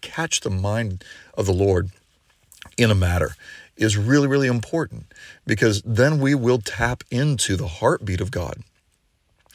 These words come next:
where Jesus said, "Love one another as I have loved you. This is my commandment. You love one another like me." That's the deal. Uh, or, "Love your enemies, bless those who curse you, pray for those who despitefully use you, and do good to those who mistreat you."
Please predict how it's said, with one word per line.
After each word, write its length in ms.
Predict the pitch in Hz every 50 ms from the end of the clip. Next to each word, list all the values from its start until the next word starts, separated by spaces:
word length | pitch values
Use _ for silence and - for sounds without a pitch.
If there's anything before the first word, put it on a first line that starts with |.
| - -
where 140 | - 107 104
Jesus 340 | 90 107 110 98 101 95 -
said, 160 | 110 101 101
"Love 220 | 98 101 101 98
one 100 | 104 104
another 260 | 101 95 95 92 95
as 120 | 92 87 95
I 80 | 92
have 120 | 92 90 87
loved 260 | 92 92 90 87 98
you. 160 | 104 104 90
This 200 | - - 117 -
is 100 | 104 92
my 140 | 92 90 87
commandment. 420 | - - 90 90 87 - - - - - - - - _
You 100 | - 107
love 240 | 104 98 98 98 98
one 160 | 98 101 98
another 280 | 95 92 92 80 - 92
like 420 | 92 95 92 95 98 95 - - - -
me." 500 | 101 92 92 98 107 104 87 82 64 - -
That's 260 | - 98 95 - -
the 140 | - - 90
deal. 220 | 85 - - - - _ - - - - - - - - - - _ -
Uh, 320 | - 92 90 90 90 90 -
or, 340 | - 104 101 95 92 90 87 - - - - _
"Love 260 | - 98 101 120 113 117
your 120 | 117 -
enemies, 360 | - 107 107 95 92 92 82 85
bless 320 | - 107 104 107 104 -
those 180 | - 113 - -
who 80 | -
curse 360 | - - - 127 117 113 -
you, 100 | 107 95 87 - - - - - - - - _ - - _
pray 300 | - - - 139 143 151
for 160 | 139 - 123
those 240 | 101 107 104 101 -
who 80 | - 107
despitefully 540 | 104 101 - - 107 104 - - 107 113 113
use 200 | 113 113 107 104
you, 100 | 113 110
and 140 | 107 98
do 160 | 95 - 120 110
good 220 | 117 117 113 104
to 60 | 107
those 260 | 98 107 104 101 95
who 100 | 104 101
mistreat 640 | 92 95 90 - - - - - 95 98 92 - -
you." 140 | - -